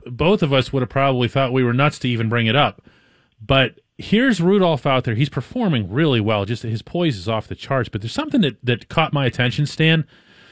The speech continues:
Uh, and Kevin Colbert, uh, has been doing interviews at Latrobe, and he keeps referring to Rudolph as having,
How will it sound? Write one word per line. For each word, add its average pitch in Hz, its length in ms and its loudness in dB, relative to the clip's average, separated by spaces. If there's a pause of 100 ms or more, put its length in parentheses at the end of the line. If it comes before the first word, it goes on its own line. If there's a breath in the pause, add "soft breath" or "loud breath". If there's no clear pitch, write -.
(220 soft breath)
Uh, 120 180 2
and 120 120 -4
Kevin 240 260 4
Colbert, 151 500 0 (760)
uh, 110 260 -2
has 117 140 2
been 127 160 2
doing 127 280 2
interviews 113 400 2
at 113 60 -4
Latrobe, 107 380 -4
and 101 80 -4
he 127 100 -2
keeps 214 340 -2
referring 160 680 2
to 113 440 0 (580 soft breath)
Rudolph 131 480 2
as 107 140 -6
having, 127 500 2